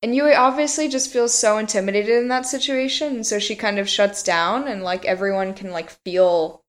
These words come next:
her energy changing. Um, and, you know, I think that that reaction is, like, like, makes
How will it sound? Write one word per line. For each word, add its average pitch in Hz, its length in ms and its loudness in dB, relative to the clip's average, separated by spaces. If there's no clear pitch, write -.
her 196 120 -2
energy 180 420 -4
changing. 226 600 -6
Um, 180 460 -4
and, 196 420 0
you 220 140 0
know, 220 120 4
I 202 140 4
think 262 280 -2
that 185 240 -2
that 180 360 2
reaction 185 800 -4
is, 190 180 -2
like, 170 360 -4
like, 170 300 2
makes 196 460 -4